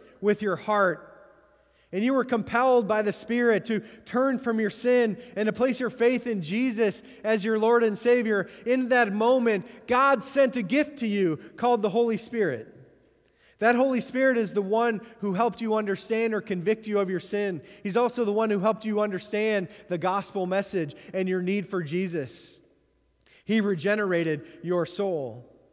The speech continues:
and caused you to be born again. You were recreated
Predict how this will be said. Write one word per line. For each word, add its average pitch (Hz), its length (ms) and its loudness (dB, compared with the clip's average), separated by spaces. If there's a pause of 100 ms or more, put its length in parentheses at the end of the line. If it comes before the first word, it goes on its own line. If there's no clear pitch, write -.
(580)
and 175 180 -6
caused 233 640 0
you 131 380 -4 (220)
to 190 100 -2
be 160 160 -4
born 151 320 -4
again. 117 360 -10 (1700)
You 175 120 -2
were 175 120 0
recreated 170 960 -4